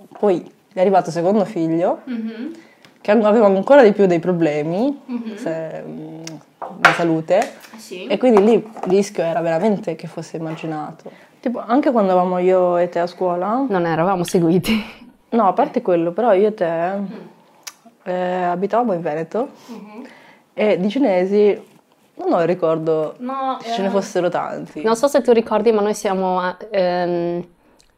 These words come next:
Speaker 2: finiti su una foto di un giornale per dire "scuola multietnica" e c'eravamo noi due come cinesi.
Speaker 1: Tipo, io mi ricordo che mi hanno preso nel coro alpino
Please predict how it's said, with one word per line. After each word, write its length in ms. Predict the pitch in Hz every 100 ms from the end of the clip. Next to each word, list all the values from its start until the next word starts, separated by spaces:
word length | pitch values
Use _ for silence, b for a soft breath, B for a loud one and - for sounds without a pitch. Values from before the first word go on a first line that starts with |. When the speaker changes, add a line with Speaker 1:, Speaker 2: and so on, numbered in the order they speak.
| _ _ _ _ _ _ _
Speaker 2:
finiti 560 | - 208 202 202 226 240
su 160 | -
una 140 | 190 180
foto 1040 | - - - - - 180 175 - 208 254 240
di 140 | 190
un 100 | 180
giornale 800 | 190 196 185 175 175 196 269 254
per 180 | - 208
dire 300 | 196 202 202
"scuola 420 | 196 - 214 208
multietnica" 1120 | 208 208 196 214 170 165 - 165 - 160 156
e 80 | -
c'eravamo 340 | - 220 220 233
noi 180 | 240
due 240 | 220 214 190
come 240 | 190 180
cinesi. 520 | 180 202 170 170 165
Speaker 1:
Tipo, 260 | 165 208 208
io 60 | 240
mi 80 |
ricordo 220 | 254 190 170
che 60 |
mi 80 | 180
hanno 100 | 190
preso 180 | 196 185
nel 200 | 185 185
coro 240 | 196 185
alpino 640 | 180 180 190 185 196 240